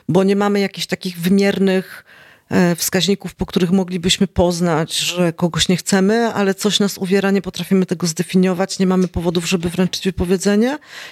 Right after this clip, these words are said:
I czasami jest ulgą, że ktoś po prostu od nas chce odejść. Ale jeżeli to nie jest ulga, bo jest to jakiś kluczowy nasz zawodnik,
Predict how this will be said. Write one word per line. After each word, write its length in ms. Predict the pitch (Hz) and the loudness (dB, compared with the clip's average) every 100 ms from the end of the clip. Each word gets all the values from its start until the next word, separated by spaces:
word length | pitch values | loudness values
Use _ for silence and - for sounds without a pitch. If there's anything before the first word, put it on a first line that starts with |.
| - | -6
I 40 | - | 0
czasami 380 | 403 392 392 381 | 2 4 4 4
jest 240 | 349 - _ | 0 -10 _
ulgą, 600 | 247 240 196 202 190 196 - _ _ _ - | 4 4 2 0 0 -4 -6 _ _ _ -2
że 140 | 190 | -2
ktoś 220 | - 196 | 0 -2
po 120 | - 185 | 0 -2
prostu 320 | 175 156 175 | 0 0 0
od 80 | 160 | 0
nas 160 | 160 | -2
chce 160 | - 143 | 0 0
odejść. 340 | 123 107 - - _ _ | 0 -4 -8 -20 _ _
Ale 240 | - 147 | 2 2
jeżeli 220 | 147 143 | 2 -2
to 100 | 139 | 0
nie 120 | 170 208 | 2 2
jest 200 | 180 165 | 0 -2
ulga, 240 | 151 151 | -2 0
bo 80 | 151 | -2
jest 140 | - | -2
to 40 | 170 | -4
jakiś 200 | - - | -4 -8
kluczowy 400 | 160 - 165 165 | -4 -2 0 0
nasz 160 | 165 | 0
zawodnik, 560 | 165 147 147 196 294 | -2 -4 0 0 0